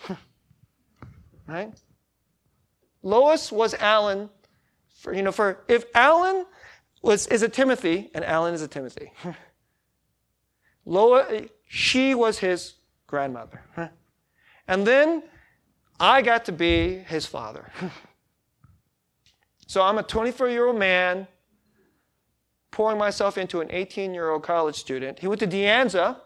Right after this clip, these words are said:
His family was poor. So his father,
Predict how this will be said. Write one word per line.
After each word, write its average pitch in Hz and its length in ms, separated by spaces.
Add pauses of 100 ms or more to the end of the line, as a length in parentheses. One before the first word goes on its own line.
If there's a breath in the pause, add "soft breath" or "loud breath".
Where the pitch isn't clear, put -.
(140)
His - 140
family 202 320
was 185 140
poor. 160 520 (800 soft breath)
So 170 480 (240 loud breath)
his 202 180
father, 277 480